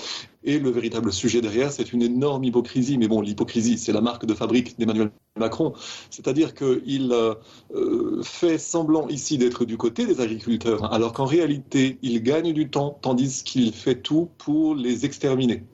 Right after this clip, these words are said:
C'est vraiment ça. C'est-à-dire les, les éradiquer. Vous avez des, tout est fait pour que les agriculteurs français disparaissent.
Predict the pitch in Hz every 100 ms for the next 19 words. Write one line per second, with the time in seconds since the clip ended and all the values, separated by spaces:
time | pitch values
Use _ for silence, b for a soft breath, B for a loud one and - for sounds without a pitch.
0 | - - 127 110 117 135 123 113 - -
1 | - - 120 135 117 110 110 113 139 127
2 | 123 151 156 127 113 120 110 107 B B
3 | B - 190 160 143 - 170 165 143 123
4 | - 123 113 120 143 143 143 135 139 143
5 | 123 107 92 113 - 110 - 101 127 143
6 | 165 156 180 -